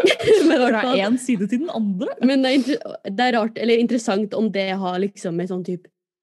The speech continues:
Speaker 1: internettplattformer å gjøre, at jeg har blitt, eller har jeg ikke oppsøkt de fordi jeg allerede har liksom,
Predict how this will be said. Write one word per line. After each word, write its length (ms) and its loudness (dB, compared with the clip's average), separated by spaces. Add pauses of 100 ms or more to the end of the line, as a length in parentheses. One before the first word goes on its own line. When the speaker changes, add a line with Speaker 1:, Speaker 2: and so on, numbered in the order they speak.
(140)
Speaker 1:
internettplattformer 1300 -6
å 140 -4
gjøre, 280 -6
at 160 -6
jeg 200 -4
har 40 -6
blitt, 280 -10 (720)
eller 160 2
har 160 0
jeg 120 0
ikke 140 -4
oppsøkt 380 -6
de 80 0
fordi 340 -6
jeg 160 -4
allerede 540 -4
har 140 -6
liksom, 360 -6